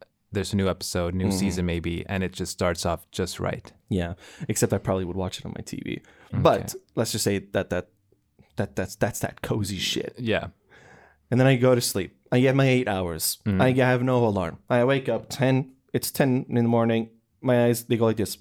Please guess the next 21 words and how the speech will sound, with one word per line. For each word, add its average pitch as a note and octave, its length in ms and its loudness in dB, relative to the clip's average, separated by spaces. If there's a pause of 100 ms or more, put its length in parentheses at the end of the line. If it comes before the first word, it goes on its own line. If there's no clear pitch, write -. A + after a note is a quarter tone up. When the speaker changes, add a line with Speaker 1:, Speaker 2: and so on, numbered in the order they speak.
Speaker 2:
They G#2+ 120 0
go G#2+ 80 2
like G#2 100 2
this. F#2+ 180 -4
You G#2 60 0
ready? A2+ 240 0
Uh, G2+ 180 -2
Speaker 1:
Yeah. F#2+ 260 -2
Speaker 2:
um, G2+ 240 -2
they're G#2 100 -2
closed. A2+ 320 0 (580)
And G#2+ 120 2
I G#2 60 2
open G#2 260 0
them F#2 160 -2
like F2+ 180 -6
that. F2 220 -4 (120)
And G#2+ 100 -6
I F#2+ 40 -4
go, F2+ 160 -6 (240)
"Hmm, - 60 -6